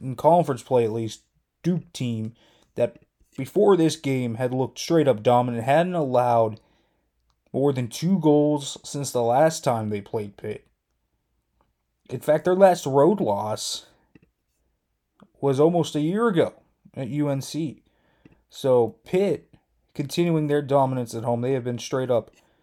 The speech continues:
unbeatable at home. I believe this is now their sixteenth straight win at home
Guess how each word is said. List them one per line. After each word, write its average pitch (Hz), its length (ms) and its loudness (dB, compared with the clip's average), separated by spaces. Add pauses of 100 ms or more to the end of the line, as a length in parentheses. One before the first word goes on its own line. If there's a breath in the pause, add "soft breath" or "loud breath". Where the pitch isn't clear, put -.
(300 soft breath)
unbeatable 139 800 0
at 107 60 -2
home. 120 140 0
I 117 60 -2
believe 120 220 -4
this 123 160 -10
is 123 100 -10
now 127 140 2
their 117 120 -2
sixteenth 139 500 -10
straight 135 420 -6
win 123 480 -6 (840)
at 139 260 -2
home 127 600 0